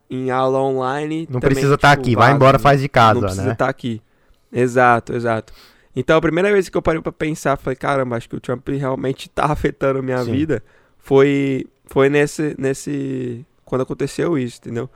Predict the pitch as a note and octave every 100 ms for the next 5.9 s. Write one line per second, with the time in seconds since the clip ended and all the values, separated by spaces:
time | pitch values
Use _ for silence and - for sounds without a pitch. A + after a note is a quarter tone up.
0 | _ _ _ _ - A#2 A2+ A2+ A2+ A2
1 | A2 A#2 B2+ - C#3 C3+ - D3 D3 B2+
2 | - C3+ B2 B2+ - C3 - C3 B2+ B2+
3 | A#2+ A#2 - - A#2 C3 A#2 A#2 A#2+ A#2
4 | A#2+ - A#2 A2+ B2 - - A#3 - -
5 | - - - B2 A#2+ B2 C3+ A#2 A#2